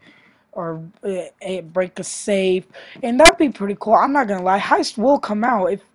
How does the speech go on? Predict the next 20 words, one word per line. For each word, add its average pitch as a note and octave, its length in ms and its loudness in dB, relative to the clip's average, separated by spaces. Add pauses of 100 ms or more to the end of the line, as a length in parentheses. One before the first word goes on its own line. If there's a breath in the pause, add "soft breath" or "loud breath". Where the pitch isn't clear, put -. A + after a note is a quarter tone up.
(340)
but G#3+ 300 2 (400 loud breath)
the A#3 60 0
only C4+ 180 2
reason A#3+ 340 -2
that G#3 160 0
they G#3+ 120 0
are F#3+ 160 4
delaying F#3 480 -4
'em, B3+ 280 -4 (160)
it's - 240 -4
not, F3 460 -6
it's, A3 240 -6
trust - 320 -6
me, A3 100 -6
it's G#3+ 140 -14
not A#3 180 -2
because G3 260 -8
of F#3+ 80 -8
money F3 220 -8
glitches. F3 560 -8